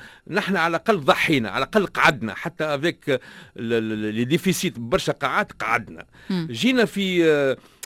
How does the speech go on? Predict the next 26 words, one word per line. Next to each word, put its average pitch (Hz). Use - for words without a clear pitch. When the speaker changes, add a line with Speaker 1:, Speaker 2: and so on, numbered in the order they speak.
Speaker 1:
ألفين 170
وحداش، 120
آه، 120
جاء 147
مرسوم 190
عدد 151
ستة 180
وثمانين، 131
ألفين 165
وحداش 156
مؤرخ 170
في 156
ثلاثة 147
عشر 151
سبتمبر 156
ألفين 143
وحداش 175
بتكوين 175
ولا 151
أحداث، 143
خلينا 139
نقولوا، 170
مركز 139
الوطني 185
للسينما 160
والصورة. 151